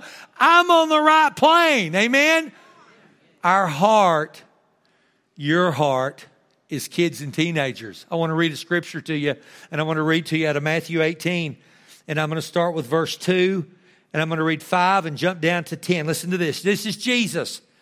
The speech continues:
He called a little child to him and placed the child among them. And here's what he said. "Truly I tell you, unless you change and become like little children,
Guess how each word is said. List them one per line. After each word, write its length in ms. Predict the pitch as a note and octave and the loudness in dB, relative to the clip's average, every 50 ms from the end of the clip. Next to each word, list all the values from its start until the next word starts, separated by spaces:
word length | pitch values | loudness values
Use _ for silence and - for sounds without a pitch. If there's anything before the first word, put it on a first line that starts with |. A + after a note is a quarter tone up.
| _ _ _ _ _ _ _ _ _ | _ _ _ _ _ _ _ _ _
He 100 | - F3 | -4 0
called 320 | - G3 A3+ A#3+ B3 A3 | 2 2 4 4 2 2
a 20 | A3 | 0
little 260 | G#3 G#3 G#3 G3+ F3+ | 0 0 -2 -2 -4
child 460 | - - G#3+ G#3+ A3 A#3 A#3 A3 F#3 | -2 0 0 2 2 2 2 0 0
to 100 | F#3+ E3+ | 0 -2
him 280 | C#3+ E3 F3+ F3+ F3+ F3+ | 0 -2 -2 -2 -4 -6
and 100 | E3 - | -6 -4
placed 380 | - F#3+ G3+ G3+ - - - | -2 -2 -2 -2 -4 -6 -10
the 60 | E3+ D#3+ | -12 -6
child 360 | - - F#3+ F#3 F3+ F3+ E3 | -4 -2 0 0 0 0 -2
among 300 | F3 E3 F3 F#3+ G3+ G3+ | -2 -2 0 0 0 0
them. 160 | F3+ E3 D3+ - - - - - | -2 -4 -4 -6 -12 -20 -18 -8
And 140 | - E3 D3+ | -6 -2 0
here's 240 | D#3 F#3+ G3 F3+ - | 2 0 0 0 -2
what 140 | F#3 F#3 D#3+ | -2 -2 -2
he 60 | D3+ | -4
said. 500 | - - F3 F3+ E3+ D#3+ C#3 A#2 - _ _ _ _ _ _ _ _ _ _ _ | -4 -4 -2 0 0 -2 -2 -6 -10 _ _ _ _ _ _ _ _ _ _ _
"Truly 400 | - - A3+ B3 B3 A#3+ A#3 G#3+ | -2 0 0 2 2 2 2 2
I 120 | G3+ G3 | 2 2
tell 400 | F#3 - - F#3 G#3 A3+ A3+ A3 | 0 0 -2 0 2 2 2 0
you, 220 | G3+ F3 F3 E3+ E3+ | 0 0 0 0 0
unless 380 | E3+ E3+ F#3 F#3+ E3+ - - | 0 0 0 0 0 -2 -2
you 180 | F#3+ G#3 A#3 A#3+ | -2 -2 -2 -2
change 720 | A#3 - - A#3 B3+ B3+ B3+ A3+ F#3 E3 D#3 D#3 D3+ - - _ _ _ _ _ _ _ _ - | -2 -2 -2 0 0 0 0 -2 -2 -2 -4 -6 -8 -12 -16 _ _ _ _ _ _ _ _ -8
and 100 | E3+ D#3+ | -4 -2
become 380 | D3+ F3 E3 - G#3 G#3+ G#3+ G#3 | -2 -2 0 0 0 0 2 0
like 240 | G#3 G3 F3 - | 0 0 -2 -2
little 240 | F#3 G3 G3+ F3+ F3 | -2 -2 -2 -2 -2
children, 680 | - - - G#3+ A#3+ A#3 G#3 D#3 C#3+ D3+ D3 D3 D3+ C#3 | -6 -6 -4 -2 0 0 0 0 0 -2 -2 -2 -6 -10